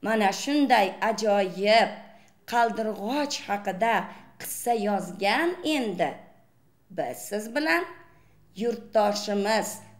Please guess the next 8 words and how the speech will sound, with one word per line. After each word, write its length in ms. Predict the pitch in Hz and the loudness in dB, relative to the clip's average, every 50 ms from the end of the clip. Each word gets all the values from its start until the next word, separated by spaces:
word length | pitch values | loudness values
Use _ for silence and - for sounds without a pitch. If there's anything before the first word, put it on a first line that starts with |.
| - - | -6 -2
vatandoshimiz 1200 | 220 233 226 - 208 202 202 196 185 175 180 175 175 175 - - 180 180 180 190 247 330 349 - - - - - - - _ - | 0 0 2 2 2 2 2 0 0 0 0 0 -2 -4 -6 -6 -6 -4 -2 0 0 0 0 -2 -6 -14 -18 -20 -20 -20 _ -2
Qo'ldosh 640 | 202 202 196 185 185 180 185 208 262 311 339 339 - - - - - - - - | 0 0 0 0 0 2 4 4 6 6 4 2 -2 -6 -10 -14 -20 -20 -14 -8
Mirzo 640 | 190 196 208 208 202 - - - 208 208 214 208 175 - - - - - - - - - | -4 -4 -2 -2 -4 -4 -4 0 2 4 6 6 6 4 0 -4 -12 -18 -20 -20 -12 -2
bolalar 580 | - 202 214 202 190 185 180 185 208 233 233 202 170 | 0 2 2 2 2 0 0 0 0 0 0 -2 -4
yozuvchisi 680 | 185 190 190 170 180 180 170 - - - - - 190 185 | -4 -4 -4 -4 -6 -8 -8 -8 -10 -12 -8 -8 -4 -2
bilan 300 | 214 240 254 285 311 339 359 - - - - - - - - | -2 -2 0 -2 -2 -2 -4 -6 -10 -16 -20 -20 -20 -12 -4
tanishib 540 | - 311 330 302 269 - - - 190 180 - - - - | 0 0 2 2 2 0 -2 -4 -4 -6 -8 -10 -10 -10
o'tsak. 500 | 180 175 - - - - 160 151 143 | -10 -8 -8 -8 -4 -4 -2 -4 -4